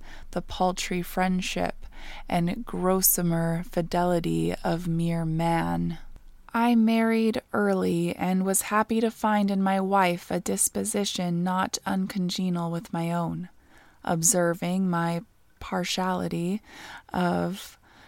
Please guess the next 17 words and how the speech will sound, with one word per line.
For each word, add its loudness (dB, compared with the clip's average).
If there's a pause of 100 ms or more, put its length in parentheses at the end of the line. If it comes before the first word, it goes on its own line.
(160)
domestic 0
pets, -4
she -2
lost 0
no 2
opportunity -2
of -6
procuring -2
those 0
of -4
the -2
most 0
agreeable -2
kind. -4 (800)
We 0
had -2
birds, 0